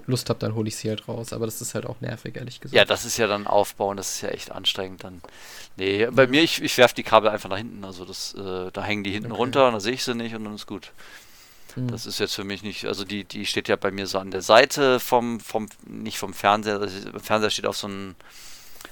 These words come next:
Speaker 2: wie nennt man das, so ein Sideboard.
Speaker 1: Mhm.
Speaker 2: Und, äh, die P S V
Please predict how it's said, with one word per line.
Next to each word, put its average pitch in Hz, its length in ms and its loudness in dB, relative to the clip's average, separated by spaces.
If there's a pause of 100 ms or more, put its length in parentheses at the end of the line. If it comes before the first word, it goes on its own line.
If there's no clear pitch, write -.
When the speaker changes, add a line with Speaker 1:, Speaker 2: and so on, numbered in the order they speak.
Speaker 2:
wie 107 80 -10
nennt 104 200 -2
man 104 140 2
das, 95 100 -6
so 104 80 -2
ein 95 60 -6
Sideboard. 147 880 6 (300)
Speaker 1:
Mhm. 127 220 -6 (200)
Speaker 2:
Und, 107 380 -4
äh, 101 300 2
die 101 120 -8
P 117 180 0
S - 80 -2
V 98 200 4